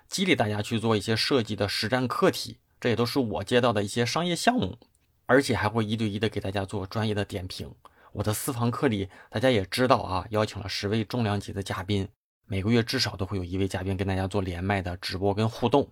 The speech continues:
当然，这个只是附加，每天呢，我都会针对大家的提问和我认为对我有帮助的知识和观点，我都会在我们的星球里给大家做解答。其实我的角色更多的是希望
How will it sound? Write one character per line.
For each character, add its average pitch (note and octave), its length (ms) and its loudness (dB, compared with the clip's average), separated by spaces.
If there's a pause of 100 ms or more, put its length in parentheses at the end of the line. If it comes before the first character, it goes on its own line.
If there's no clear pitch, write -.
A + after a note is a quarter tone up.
当 A#2 120 0
然， G#2 180 4
这 B2 120 -2
个 A#2 140 0
只 - 180 -8
是 G2+ 380 0 (520)
附 - 220 -2
加， A#2 340 4 (220)
每 A#2 220 4
天 G3 320 4
呢， B2 220 4 (100)
我 G2+ 120 -2
都 A#2 140 4
会 A2+ 360 2 (160)
针 B2+ 140 2
对 C3 120 4
大 B2 120 4
家 A#2+ 120 4
的 A#2 120 2
提 - 320 -2
问 A2+ 240 2 (280)
和 B2 300 6
我 G#2+ 380 2
认 B2+ 160 2
为 A2+ 120 2
对 B2+ 120 -2
我 B2+ 120 4
有 A2 140 2
帮 B2+ 240 0
助 C3 120 -4
的 G2+ 260 -2
知 C3 140 -6
识 A#2 160 -4
和 G#2+ 140 0
观 B2 200 0
点， A2 180 -2
我 - 40 -8
都 A#2+ 140 -2
会 B2+ 120 0
在 A2 300 2 (220)
我 - 60 -10
们 G2 100 0
的 G#2 100 2
星 A#2+ 220 -2
球 A2+ 100 -4
里 G#2 80 -4
给 G2+ 100 -6
大 G#2 120 -2
家 A2 140 0
做 G#2+ 260 0 (200)
解 F#2+ 200 -4
答。 F#2 300 -10 (180)
其 C#3 220 2
实 A#2+ 180 0
我 C3 180 0
的 G2 100 0
角 G2+ 160 -2
色 A2 140 0
更 C#3 180 0
多 B2 140 2
的 B2 80 4
是 A#2+ 160 0
希 B2+ 220 -2
望 B2+ 240 2